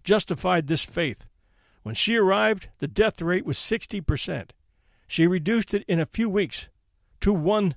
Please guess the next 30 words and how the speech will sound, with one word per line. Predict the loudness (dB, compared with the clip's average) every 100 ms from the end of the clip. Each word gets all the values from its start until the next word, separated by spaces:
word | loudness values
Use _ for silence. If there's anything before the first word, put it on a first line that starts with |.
| -2
percent. | -2 -2 -6 -10 -16 _ _ _ _ _ _ _ _ _ _ _ _ -6
Nine | 0 2 2
of | 4
her | 4 4
nurses | 4 2 0 -6 -10 -18 -4
died | 0 2 2
on | 2
duty. | 2 0 0 -14 _ _ _ _ _ 0
Others | 2 4 0 2
were | -2 0
invalided | 0 2 2 4 4
home. | 2 2 0 -10 _ _ _ _ _
She | -2 2
herself | 2 4 4 4 2
was | -2 -2
long | 0 2 0
fever | -2 -4 -2
sick | -2 -2 -4 -4
and | -2 0
near | 2 2
to | 0
death. | 0 -2 -4 _ -20 _ _ -18 -8
But | -4
for | -2
two | 0 0
years | 2 0 2 2
she | 0 -4
battled | -2 0 2 0 -2
against | 0 -2 -2
disease, | -2 -2 -2 -4 -10